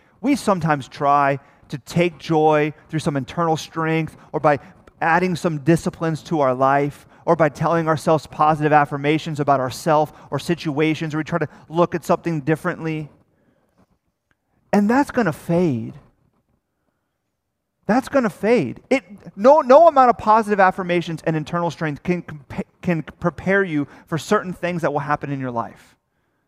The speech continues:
No amount of it will prepare you for that work situation that you walk into that you didn't know you were gonna step into.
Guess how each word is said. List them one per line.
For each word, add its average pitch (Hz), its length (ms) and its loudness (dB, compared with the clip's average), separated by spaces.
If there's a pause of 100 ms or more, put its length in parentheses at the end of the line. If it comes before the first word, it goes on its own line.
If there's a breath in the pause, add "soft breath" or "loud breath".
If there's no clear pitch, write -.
(440)
No 247 280 6
amount 233 260 6
of 190 100 -2
it 165 160 4
will 165 120 -2
prepare 175 360 0
you 170 200 -6
for 170 260 -2
that 170 300 2
work 175 240 -2
situation 160 580 -4
that 143 140 -4
you 151 100 -4
walk 156 360 2
into 151 220 -6
that 143 100 -8
you 139 120 -6
didn't 160 240 2
know 151 140 2
you 135 160 -4
were 127 60 -4
gonna 135 160 -6
step 127 260 -8
into. 113 240 -16